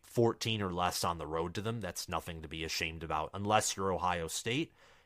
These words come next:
and you have that expectation. From the college football playoffs point of view, that's nothing to be ashamed about. That's one of the best losses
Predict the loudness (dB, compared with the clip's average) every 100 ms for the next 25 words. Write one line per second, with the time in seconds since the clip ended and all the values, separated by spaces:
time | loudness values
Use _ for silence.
0 | -6 -2 2 2 0 -2 -2 -4 -4 -2
1 | -2 -2 -4 -8 -18 -20 -8 -4 4 6
2 | 6 4 2 2 0 0 2 2 0 0
3 | 0 0 -2 -2 0 -2 -6 _ 0 2
4 | 2 -4 -4 -4 -2 -2 -2 0 0 0
5 | -4 -6 -8 -6 -6 -6 -4 -2 -2 -2
6 | -6